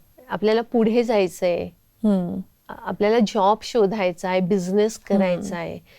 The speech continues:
Speaker 1: आणि तिथे पण पुढे खूप स्पर्धक उभे आहेत पहिलेच.
Speaker 2: हम्म.
Speaker 1: मग त्या ठिकाणी तुम्हाला टिकण्यासाठी, तिथपर्यंत पोहोचण्यासाठी
Speaker 2: हम्म.
Speaker 1: तुम्हाला किती एकाग्रता पाहिजे?
Speaker 2: आणि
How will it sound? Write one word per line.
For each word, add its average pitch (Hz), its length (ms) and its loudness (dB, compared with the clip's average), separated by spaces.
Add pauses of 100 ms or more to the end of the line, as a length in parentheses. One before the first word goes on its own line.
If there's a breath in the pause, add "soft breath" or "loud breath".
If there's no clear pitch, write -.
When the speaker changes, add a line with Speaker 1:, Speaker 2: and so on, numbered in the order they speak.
(220 soft breath)
Speaker 1:
आणि 262 180 2 (240)
तिथे 269 320 0
पण 359 200 2
पुढे 311 520 2 (800 soft breath)
खूप 392 220 4
स्पर्धक 269 680 2
उभे 247 200 2
आहेत 190 340 -2 (140)
पहिलेच. 175 420 -6 (320)
Speaker 2:
हम्म. 196 560 2 (580)
Speaker 1:
मग - 60 -2 (140)
त्या 220 160 4
ठिकाणी 302 400 0
तुम्हाला 294 340 0
टिकण्यासाठी, 240 1040 -2 (100)
तिथपर्यंत 262 520 0
पोहोचण्यासाठी 208 920 -2
Speaker 2:
हम्म. - 500 -4
Speaker 1:
तुम्हाला 254 320 2
किती 285 300 -4
एकाग्रता 233 640 0
पाहिजे? - 460 -8
Speaker 2:
आणि 214 100 0